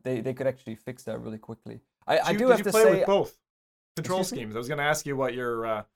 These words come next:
Speaker 2: what your preference was, 'cause I
Speaker 1: Yeah.
Speaker 2: have a preference, and I'll say it in a minute.
Speaker 1: I, I have, I have a preference as well. Like, uh, I used, uh, the instant for that one because I find it really, really unnerving when I use,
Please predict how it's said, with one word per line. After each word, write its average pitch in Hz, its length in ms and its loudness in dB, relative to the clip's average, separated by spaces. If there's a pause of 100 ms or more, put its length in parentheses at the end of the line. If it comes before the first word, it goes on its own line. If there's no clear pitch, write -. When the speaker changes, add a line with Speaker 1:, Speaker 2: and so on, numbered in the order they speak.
(240)
Speaker 2:
what 139 180 0
your 135 100 -2
preference 139 540 -4
was, 107 260 -4
'cause 147 140 2
I 170 60 10
Speaker 1:
Yeah. 175 80 10
Speaker 2:
have - 80 0
a - 20 -8
preference, 123 480 -2
and 110 80 -10
I'll 113 80 -8
say 139 160 -6
it 123 60 -2
in 110 60 -6
a - 40 -8
minute. 127 240 2
Speaker 1:
I, 165 60 4
I - 20 4
have, 196 160 4
I 180 140 4
have 165 80 0
a 156 60 -4
preference 151 380 0
as 113 160 -4
well. 151 220 4
Like, 131 240 4
uh, 120 260 4
I 135 120 4
used, 151 380 0
uh, 139 160 6
the 127 160 -2
instant 185 380 -2
for 190 140 -8
that 170 200 -2
one 185 240 -2
because 139 320 -4
I 139 140 -4
find 165 220 -2
it 143 120 -2
really, 151 420 -2
really 160 340 0
unnerving 147 560 -4
when 139 180 0
I 131 140 -2
use, 143 480 -2